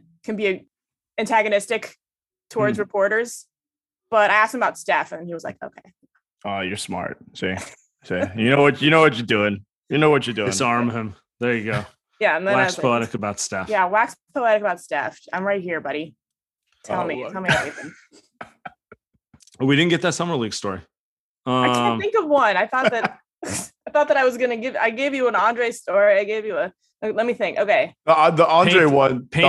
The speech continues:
Speaker 2: Andre
Speaker 3: the,
Speaker 2: one
Speaker 3: um,
Speaker 2: kills me.
Speaker 3: paint the, the atmosphere with, so I had to leave before Wiseman's debut, which felt like,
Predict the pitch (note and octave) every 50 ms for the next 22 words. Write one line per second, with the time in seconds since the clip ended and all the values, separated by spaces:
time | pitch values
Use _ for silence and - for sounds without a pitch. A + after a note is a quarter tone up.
0 | C#3 D3+ D3 - F#3 F3+ F3 E3+ E3 D#3+ D3 C#3 C3+ C3+ C3 - D3+ D#3 D#3+ D#3+
1 | C#3 - E3 D#3+ D3+ C#3 C#3 C3+ - C3+ C#3 C#3+ F#2 C3+ D3+ D#3 D3+ E3+ F3+ D3
2 | - - E3+ E3+ E3 D#3+ D#3 C#3+ B2+ B2 B2+ B2 A2 - - _ _ _ - -
3 | _ _ - - D3 - - D3 D#3 F3 G#3 G#3 G3 F3 - - C#3+ - E3+ D#3+
4 | - - C3 A#2 A#2 B2 B2+ A#2+ A#2+ A2+ G2+ - - - _ _ _ _ _ -
5 | B2+ B2 - C3+ C3+ C3+ B2+ A#2 A#2 A#2+ A#2+ A#2 G#2 A2+ A2+ A2 - - A2+ A2+
6 | G2 G#2 G#2 G#2+ G#2 G2+ G#2 G#2 - - - - _ - - - C3 A#2+ A2+ E2+
7 | A2 A#2 A2 G#2+ G2+ - -